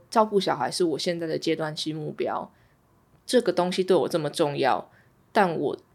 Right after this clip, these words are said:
的另外一半他就是做不到，他就是整天躺在那边，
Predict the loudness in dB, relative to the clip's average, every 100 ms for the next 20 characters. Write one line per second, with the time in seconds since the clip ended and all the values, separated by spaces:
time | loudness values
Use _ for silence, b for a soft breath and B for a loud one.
0 | _ _ 2 4 4 2 -2 -4 -8 0
1 | 0 0 -6 -6 4 4 4 0 0 -2
2 | -2 -4 -4 -2 -4 -4 -4 -6 -4 -8
3 | -8 -8 -6 -6 -6 -8 -10